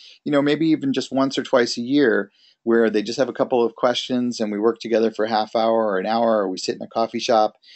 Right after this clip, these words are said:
and I show them a little bit of how, uh, how things work. I've also got, um, tutorial videos, um, that are, go more in depth on social media. If you go to albert ideation dot com, um, forward slash videos, you can see those, and I'll include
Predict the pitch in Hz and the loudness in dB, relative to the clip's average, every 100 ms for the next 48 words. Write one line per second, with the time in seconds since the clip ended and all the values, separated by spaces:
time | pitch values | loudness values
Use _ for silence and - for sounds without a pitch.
0 | - - 113 107 95 - 117 113 110 104 | -20 -14 -8 -6 -6 0 2 2 0 -2
1 | 104 107 101 104 95 113 104 104 104 95 | -2 -2 0 -2 -2 -2 -2 0 0 -2
2 | 92 _ _ _ _ - 113 107 104 113 | -4 _ _ _ _ 0 0 0 -4 -4
3 | 104 110 117 113 - _ _ 120 120 120 | -2 2 2 0 -10 _ _ 0 2 0
4 | - 117 120 113 113 117 95 87 - - | 0 0 2 0 0 -6 -6 -10 -14 -2
5 | 139 139 131 117 120 123 120 117 113 - | 2 4 2 2 0 2 4 2 -2 -8
6 | 107 101 95 - 101 98 - 107 104 120 | -6 -6 -6 -6 -6 -6 -6 -6 -4 -2
7 | 131 120 107 113 - 113 104 110 - 113 | 0 0 0 -2 -2 -4 -2 -4 -2 -2
8 | 110 110 107 95 101 98 117 110 104 107 | -2 -2 -4 -6 -6 -6 -6 -4 -4 -2
9 | 107 104 - 107 104 - 117 113 113 - | -2 -4 -4 -4 -4 -4 -2 -2 -4 -8
10 | - - _ _ 107 107 - 123 117 113 | -20 -20 _ _ -4 -2 -2 2 2 2
11 | 113 107 - 101 127 131 127 127 120 - | -2 -2 -6 -4 0 2 4 4 0 -6
12 | _ _ _ 113 107 101 - 113 113 113 | _ _ _ -16 -12 -8 -4 0 4 4
13 | 107 123 131 135 - 127 123 | 2 2 4 2 -2 -2 0